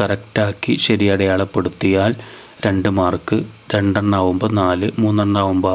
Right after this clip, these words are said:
ആറ്, അങ്ങനെ അഞ്ചും ശരിയായാൽ പത്ത് മാർക്ക് നമുക്ക് ലഭിക്കും. മൂന്നാമത്തെ ആക്ടിവിറ്റി ആയിട്ട് വന്നിട്ടുണ്ടായിരുന്നത്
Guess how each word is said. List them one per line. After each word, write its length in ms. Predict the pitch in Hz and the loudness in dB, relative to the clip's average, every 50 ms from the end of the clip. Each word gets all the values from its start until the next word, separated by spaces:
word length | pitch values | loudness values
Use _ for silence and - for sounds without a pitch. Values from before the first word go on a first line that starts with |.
| 90 92 | 0 0
ആറ്, 180 | 92 92 101 135 160 - - - - - - - - 107 | 0 0 0 0 -2 -4 -12 -20 -20 -20 -16 -10 -4 -2
അങ്ങനെ 220 | 107 117 117 117 113 107 | 0 2 2 2 4 4
അഞ്ചും 360 | 107 110 113 113 120 151 156 151 - | 4 4 4 4 4 4 4 4 2
ശരിയായാൽ 640 | - 113 107 110 107 107 104 101 98 101 98 98 110 117 - - | 2 2 4 4 4 4 2 2 0 0 0 0 -2 -2 -2 -4
പത്ത് 280 | 107 101 - - - 139 127 113 | -4 -4 -4 -4 -2 0 0 2
മാർക്ക് 340 | 101 95 101 - - - 131 123 | 0 0 -2 -2 -2 -2 0 0
നമുക്ക് 260 | 113 101 92 92 - - 95 | 2 0 0 -2 -2 -4 -2
ലഭിക്കും. 380 | 92 90 90 82 - - - - - - - - - - _ _ _ - - - - - - - | -2 -2 -4 -6 -6 -8 -10 -10 -10 -14 -20 -20 -20 -20 _ _ _ -20 -20 -20 -20 -18 -6 0
മൂന്നാമത്തെ 560 | 117 117 110 117 117 113 117 113 110 - 123 110 104 | 2 2 4 4 4 2 2 0 0 0 -2 -2 -2
ആക്ടിവിറ്റി 420 | 107 - - 107 104 107 - 107 104 | -2 -4 -2 -2 -2 -2 0 -2 -2
ആയിട്ട് 200 | 101 101 - 104 104 | -2 -2 -2 -2 0
വന്നിട്ടുണ്ടായിരുന്നത് 920 | 98 95 95 98 - - 107 101 101 98 98 98 104 101 95 95 92 104 | 0 0 0 -2 -2 -2 0 0 0 0 -2 -2 0 0 0 0 0 0